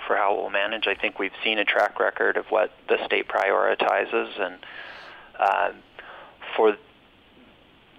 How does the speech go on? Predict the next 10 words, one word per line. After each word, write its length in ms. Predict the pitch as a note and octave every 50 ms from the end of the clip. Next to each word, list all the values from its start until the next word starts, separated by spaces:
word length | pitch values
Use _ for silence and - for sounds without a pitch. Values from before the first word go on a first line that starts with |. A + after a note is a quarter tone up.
| - F#2+
the, 240 | F2+ G#2 G2+ G2 - - - _ _ _ _ _ _ - - - _ - -
the 80 | -
better 320 | - - A#2 B2 B2+ A#2+ A2+
long-term 920 | G#2+ G#2+ G#2+ G#2+ G#2+ A2 G#2+ G#2 - - - - A2+ G#2+ G2+ G2+ G2 F#2+ G2 - -
strategy 680 | - - G#2 G2 F#2+ F#2+ G2 F#2+ - F#2+ F#2 F2+ F2+ F#2
of 120 | G#2 -
managing 520 | G2+ G2 G2 G2 G2 F#2+ F#2+ - F#2+ F#2 F#2
these 180 | F2+ F#2 F#2+ G2
lands, 500 | G2 G2 G2+ G#2 G2 F2+ F2+ F2+ F#2 - - - - - - - -
I, 300 | - - - G2+ - -